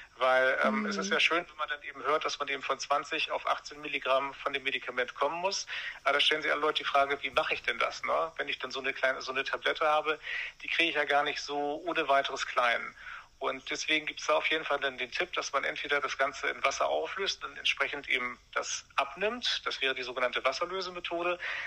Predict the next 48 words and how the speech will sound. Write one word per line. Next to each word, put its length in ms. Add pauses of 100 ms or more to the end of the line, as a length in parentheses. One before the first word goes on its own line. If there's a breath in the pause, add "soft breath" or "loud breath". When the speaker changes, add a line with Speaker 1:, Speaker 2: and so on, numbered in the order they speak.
(120)
Speaker 1:
Aber 140
was 100
man 80
eben 140
auch 180
machen 220
kann, 160
ist, 120
dass 60
man 140
sich 240
Kapseln 380
anfertigen 440
lässt 240
in 60
der 80
Apotheke. 520 (640 loud breath)
Das 240
ist 220
dann 160
die 300
sogenannte 480
Kapselmethode. 880
Also 160
jede 140
Apotheke 380
hat 80
ja 80
eine 100
Kapsel 560 (100)
hinten 220
bei 120
sich 180
stehen. 400 (500 loud breath)
Und 220
wenn 140
der 120
Arzt 260
eine 360
individuelle 480
Dosierung 420
aufschreibt, 920 (260)
ähm, 380
also 200
wenn 120
er 100
praktisch 580 (280 loud breath)
neben, 340